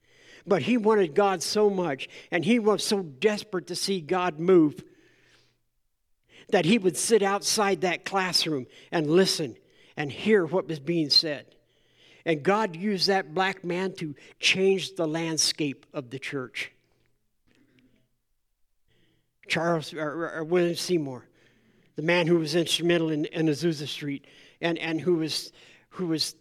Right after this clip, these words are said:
the one who really birthed that, that God birthed that movement through William Seymour, because he was, he didn't care that he would, c-, couldn't get in that classroom. He said, "You won't let me in, I'll sit outside. You can't keep me from hearing.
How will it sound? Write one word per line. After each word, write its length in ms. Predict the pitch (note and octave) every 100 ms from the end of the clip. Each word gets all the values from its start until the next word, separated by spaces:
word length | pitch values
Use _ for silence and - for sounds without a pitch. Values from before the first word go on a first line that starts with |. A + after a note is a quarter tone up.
| -
the 100 | E3+
one 240 | F3 F3+
who 160 | D#3 F3
really 360 | E3 F3+ F3
birthed 600 | C#3 C#3 C3 F3 G3+ -
that, 380 | D#3+ D3+ A2 -
that 180 | D3+ D3
God 260 | F3 E3+
birthed 300 | C#3 G3+ G3+
that 240 | G3 F3+ D3
movement 360 | G3 F#3 D3+
through 200 | - F3
William 360 | E3+ E3+ F3 E3
Seymour, 480 | - F3 F#3 C#3 A#2 - - - _ _ _ _
because 300 | - - F3
he 120 | F#3 G#3+
was, 160 | D#3+
he 160 | B2+ A3+
didn't 240 | A3 C#3+
care 220 | - C3
that 120 | C3 C3
he 120 | D3+
would, 240 | C3+ C3+
c-, 240 | - - D#3
couldn't 300 | - E3+ C3+
get 140 | C#3
in 120 | D3
that 200 | C#3+ C#3+
classroom. 460 | - C#3 D#3 F3+ F#3
He 80 | G3+
said, 240 | - C#3+
"You 120 | F3
won't 160 | F3+ F#3
let 180 | F#3 F3+
me 180 | F3
in, 120 | F#3 E3+
I'll 120 | F3+
sit 240 | - F3+
outside. 560 | F3+ F#3+ - F3 E3 D3 _ _ _ _ _ _ _ _ -
You 140 | D#3
can't 260 | D3 F3 D#3+
keep 220 | G3 F3+
me 80 | F#3+
from 220 | F#3+ F#3
hearing. 420 | A3+ G#3+ E3+ E3